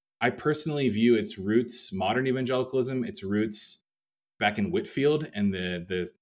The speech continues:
awakenings in the, in the, on the continent, uh, of the U S. And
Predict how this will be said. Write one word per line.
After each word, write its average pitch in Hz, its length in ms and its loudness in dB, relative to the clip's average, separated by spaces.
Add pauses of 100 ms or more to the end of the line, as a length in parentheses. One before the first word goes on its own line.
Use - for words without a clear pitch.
(140)
awakenings 120 720 -2 (100)
in 107 160 -2
the, 107 180 -6
in 208 100 0
the, 104 180 2
on 104 140 -2
the 104 60 0
continent, 123 600 -4 (520)
uh, 104 40 -4
of 98 220 -2
the 104 80 0
U 110 160 4
S. 120 320 0 (500)
And 220 480 -4